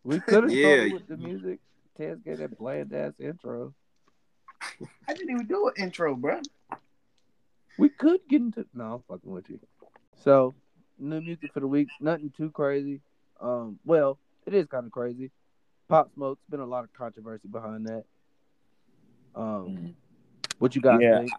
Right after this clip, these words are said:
Speaker 2: I did see, like, it was like a, it was like a,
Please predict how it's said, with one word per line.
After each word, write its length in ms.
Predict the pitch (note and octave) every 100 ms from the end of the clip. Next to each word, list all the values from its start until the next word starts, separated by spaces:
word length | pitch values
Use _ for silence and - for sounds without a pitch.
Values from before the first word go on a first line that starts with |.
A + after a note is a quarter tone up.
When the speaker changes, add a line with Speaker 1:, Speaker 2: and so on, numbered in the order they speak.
| B2
Speaker 2:
I 80 |
did 260 | C3+ D3 D3+
see, 200 | - C3+
like, 260 | A#2+ A2 C#2+
it 100 | A#2
was 180 | A#2+ A#2
like 180 | F#2
a, 180 | F2 E2+ - _
it 80 | F#2+
was 220 | A2 A2 G2
like 240 | E2+ D2+
a, 100 | -